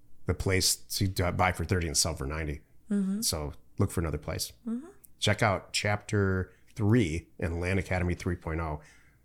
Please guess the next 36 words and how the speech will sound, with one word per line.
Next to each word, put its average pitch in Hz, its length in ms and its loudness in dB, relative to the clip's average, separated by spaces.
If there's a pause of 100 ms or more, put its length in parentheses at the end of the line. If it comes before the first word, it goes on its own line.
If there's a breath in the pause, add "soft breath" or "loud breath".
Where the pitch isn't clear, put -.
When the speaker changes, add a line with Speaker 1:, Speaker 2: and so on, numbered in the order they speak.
Speaker 1:
and 76 160 -6
how, 92 160 -2
see - 220 4
how 87 160 2
we 85 80 -2
troll 85 380 0
for 69 400 -6 (340 soft breath)
new 104 140 -2
markets. - 480 -6 (200)
Cool. - 160 -20 (1160 loud breath)
Today's 185 240 6
Jack 208 240 4
Thursday. 214 420 6
I, - 100 2 (140)
I'm 110 180 4
gonna 104 100 4
talk 104 240 2
about 92 200 2
starting 110 360 4
off 95 160 0
your 87 80 0
day 107 160 4
with 117 120 0
a 85 40 -2
small 92 260 2
success. - 580 2
This - 220 0
is - 100 -2
why 85 140 0
you're 78 100 0
listening. - 360 2 (2500 soft breath)
I 110 320 4
came 127 160 4
across 117 360 4
an 104 60 8
article, 87 500 2